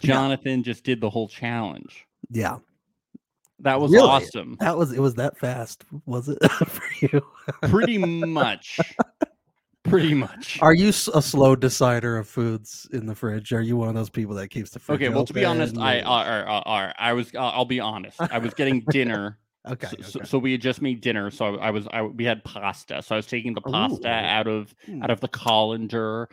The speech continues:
Speaker 1: Yeah.
Speaker 2: and I was taking the, the tomato sauce out of the pot, and I was
Speaker 1: Mm.
Speaker 2: sprinkling on some, some Parmesan cheese, you know.
Speaker 1: Mm.
Speaker 2: I had to grab a fork, but
Speaker 1: You're a real paisan.
Speaker 2: but that only, yes, but that only takes about two minutes, you know. Normally the challenge, I was listening to the challenge.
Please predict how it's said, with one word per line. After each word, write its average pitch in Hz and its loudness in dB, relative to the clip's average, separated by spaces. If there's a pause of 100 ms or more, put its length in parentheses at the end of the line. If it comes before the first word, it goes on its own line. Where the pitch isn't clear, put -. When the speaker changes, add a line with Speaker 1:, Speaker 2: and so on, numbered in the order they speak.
(160)
Speaker 1:
Yeah. 117 -4
Speaker 2:
and 117 -2
I 113 0
was 110 -4
taking 117 -4
the, 110 -4
the 107 -6
tomato 110 -6
sauce 110 -6
out 110 -8
of 104 -12
the 110 -6
pot, 107 -10 (120)
and 110 -10
I 117 -8
was 117 -10
Speaker 1:
Mm. 107 -10
Speaker 2:
sprinkling 110 -8
on 107 -4
some, 107 -12 (260)
some 110 -6
Parmesan 107 -4
cheese, 113 -6
you 113 0
know. 107 -2
Speaker 1:
Mm. 90 -10 (220)
Speaker 2:
I - 2
had 117 0
to - -6
grab 113 4
a 120 6
fork, 107 -2 (120)
but 113 4
Speaker 1:
You're 135 10
a 139 12
real 147 12
paisan. 151 8
Speaker 2:
but 139 2
that 151 8
only, 156 8
yes, 127 4
but 147 -2
that 156 2
only 208 2
takes 165 -4
about 104 -2 (280)
two - -2
minutes, 131 -2
you 113 -4
know. 113 -2
Normally 143 -2
the 127 -6
challenge, 127 -4
I 127 -2
was 117 -6
listening 123 -2
to - -18
the 110 -14
challenge. 123 -4